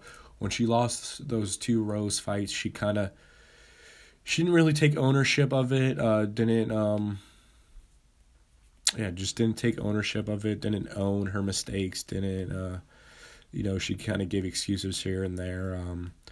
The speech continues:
later found out that she said she also had some personal troubles. I think she had a fiance. I know she had a boyfriend. I don't know.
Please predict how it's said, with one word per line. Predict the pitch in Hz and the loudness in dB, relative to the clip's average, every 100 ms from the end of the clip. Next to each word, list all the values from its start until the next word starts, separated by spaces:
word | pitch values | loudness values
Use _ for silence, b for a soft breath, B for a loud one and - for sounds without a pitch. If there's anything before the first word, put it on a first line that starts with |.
| B B B B B - - | B B B B B -20 -10
later | - 107 104 101 | -2 2 2 2
found | - 101 98 | 2 0 2
out | 98 95 | 0 0
that | 95 95 | -2 -4
she | - 95 | -4 -4
said | - 98 | -4 -4
she | - | -4
also | 95 90 92 | -4 -4 -4
had | 92 | -4
some | - 95 | -4 -8
personal | - 101 95 98 | -4 -4 -4 -4
troubles. | 95 - 98 95 92 | -4 -4 -2 -2 -4
I | 92 | -6
think | - 92 | -6 -6
she | - 95 | -4 -4
had | 92 92 | -4 -6
a | 92 | -6
fiance. | - 95 92 90 - 92 92 92 - B B B | -6 -4 -4 -4 -4 -4 -4 -6 -8 B B B
I | - | -2
know | 107 113 | 2 2
she | 110 | 2
had | 95 | 0
a | |
boyfriend. | 85 95 - 95 | 0 -2 0 -2
I | |
don't | 92 92 | -2 -2
know. | 92 92 85 | -2 -4 -6